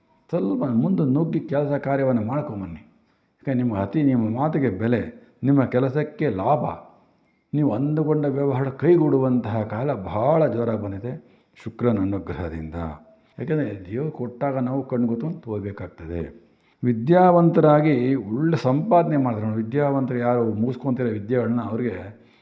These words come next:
ಒಳ್ಳೆ ಸಂಪಾದನೆಗಳು ಆಗುವಂತಹ ಯೋಗ ಭಾಳ ಚೆನ್ನಾಗಿದೆ. ಮತ್ತು ದೊಡ್ಡ ದೊಡ್ಡ ವ್ಯಾಪಾರ ವ್ಯವಹಾರಗಳನ್ನು ಮಾಡಿ ಧನ ಸಂಗ್ರಹಣೆ, ಧನ ಅಭಿವೃದ್ಧಿಯನ್ನು ಮಾಡುವಂತಹ ಯೋಗ ಭಾಳ ಜೋರಾಗಿದೆ.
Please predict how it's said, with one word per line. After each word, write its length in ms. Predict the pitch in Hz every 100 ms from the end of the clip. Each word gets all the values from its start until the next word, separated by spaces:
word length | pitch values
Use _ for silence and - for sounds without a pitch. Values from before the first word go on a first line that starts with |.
| _ 98
ಒಳ್ಳೆ 340 | 123 165 170
ಸಂಪಾದನೆಗಳು 720 | 165 123 135 147 143 135 127
ಆಗುವಂತಹ 640 | 120 117 113 113 110 98 104
ಯೋಗ 260 | 120 107
ಭಾಳ 240 | 101 107 92
ಚೆನ್ನಾಗಿದೆ. 880 | 98 98 95 82 82 87 80 76 - _ _ _ _ _ _ 180
ಮತ್ತು 240 | 196 113
ದೊಡ್ಡ 280 | 135 147 180
ದೊಡ್ಡ 300 | 185 180 160
ವ್ಯಾಪಾರ 680 | 165 127 139 147 156 147 147
ವ್ಯವಹಾರಗಳನ್ನು 1160 | 143 135 139 135 135 139 135 131 131 135 135 123
ಮಾಡಿ 760 | 113 123 143 120 95 - - _ _ - 95 98
ಧನ 240 | 113 147 165 131
ಸಂಗ್ರಹಣೆ, 1040 | 135 147 147 131 127 117 113 107 87 - - _ - 90
ಧನ 200 | 123 151
ಅಭಿವೃದ್ಧಿಯನ್ನು 720 | 113 123 170 170 151 147 139
ಮಾಡುವಂತಹ 920 | 131 131 123 123 123 117 117 127 120 107
ಯೋಗ 160 | 117
ಭಾಳ 380 | 131 90 101 127
ಜೋರಾಗಿದೆ. 540 | 110 101 98 90 85